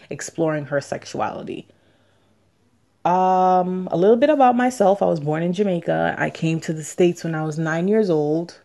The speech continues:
I was raised by my mother and my grandmother when I was living in Jamaica.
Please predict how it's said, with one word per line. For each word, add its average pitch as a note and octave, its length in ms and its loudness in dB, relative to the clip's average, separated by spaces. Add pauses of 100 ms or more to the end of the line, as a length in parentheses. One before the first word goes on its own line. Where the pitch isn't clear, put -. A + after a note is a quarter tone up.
(300)
I D3 80 -4
was D3+ 220 -4
raised D3+ 240 -6
by E3 100 -2
my E3+ 140 -2
mother D3+ 560 -6 (420)
and D3 640 -8
my D3 140 -6
grandmother D3 720 -6
when D#3 160 -8
I C#3 40 -8
was C#3+ 120 -10
living C#3+ 320 -10
in B2+ 120 -14
Jamaica. D3 600 -12